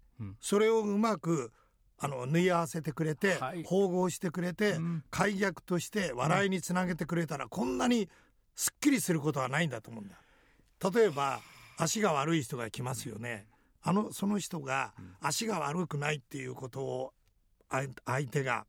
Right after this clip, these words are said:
Speaker 1: うん。
Speaker 2: あの、分かってんのに足が悪くないような放送をしたり、
Speaker 1: はい。
Speaker 2: テレビで映したり、
Speaker 1: はい。
Speaker 2: それで終わるっていうことが普通ですよ。
Speaker 1: そうです。
Speaker 2: だけど、その足の悪い方には、じくじたるものが残ると思うんですよ。
Speaker 1: うん。
Speaker 2: 私は車椅子で来たのに、
Speaker 1: うん。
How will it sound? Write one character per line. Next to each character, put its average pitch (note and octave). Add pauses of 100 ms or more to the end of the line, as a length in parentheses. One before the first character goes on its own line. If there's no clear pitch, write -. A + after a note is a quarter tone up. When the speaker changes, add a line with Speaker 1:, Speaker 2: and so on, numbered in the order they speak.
Speaker 1:
う A2
ん。 G#2 (200)
Speaker 2:
あ B2+
の、 B2
分 C#3
か B3+
っ C4
て -
ん D#3+
の F3+
に E3
足 B2
が D3+
悪 C#3+
く C#3+
な C#3+
い C#3+
よ C3+
う -
な A2+
放 C#3
送 C#3+
を C3
し -
た E3
り、 D3+
Speaker 1:
は B2+
い。 D3+
Speaker 2:
テ E3+
レ E3
ビ D3
で B2+
映 B2
し -
た D3+
り、 A#2+
Speaker 1:
は A#2
い。 D#3 (140)
Speaker 2:
そ -
れ A3+
で A3+
終 E3
わ F#3
る G3+
っ -
て F#3
い -
う D#3+
こ E3
と F3+
が D#3
普 -
通 F#3
で E3+
す -
よ。 G#2+
Speaker 1:
そ C#4
う -
で -
す。 -
Speaker 2:
だ A#3
け B3+
ど、 G3+ (300)
そ -
の A3
足 F3
の G#3
悪 G3+
い G#3
方 F#3
に D#3+
は、 C#3 (220)
じ F#3
く D#4
じ F#3+
た E3+
る D3
も C3
の C3
が A#2
残 G#3+
る A#3
と D#3
思 C3
う -
ん A2
で G#2
す G#2+
よ。 C3
Speaker 1:
う C3
ん。 B2 (180)
Speaker 2:
私 F#3
は G3
車 G3+
椅 G3+
子 -
で C#3
来 -
た D#3
の B2
に、 C#3
Speaker 1:
う -
ん。 -